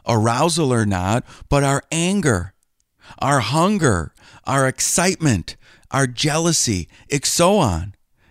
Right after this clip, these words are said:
It completely brings us back to the behavior gap with investing. I mean, just think in your own life. Take this whole sexual thing out of it. When you're hungry, do you make different types of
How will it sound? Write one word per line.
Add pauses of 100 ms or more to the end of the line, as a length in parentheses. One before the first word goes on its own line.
(340)
It
completely (320)
brings
us
back (240)
to
the
behavior
gap (240)
with
investing. (800)
I
mean, (880)
just
think
in
your
own
life.
Take
this
whole
sexual
thing
out
of
it. (840)
When
you're
hungry,
do
you
make
different
types
of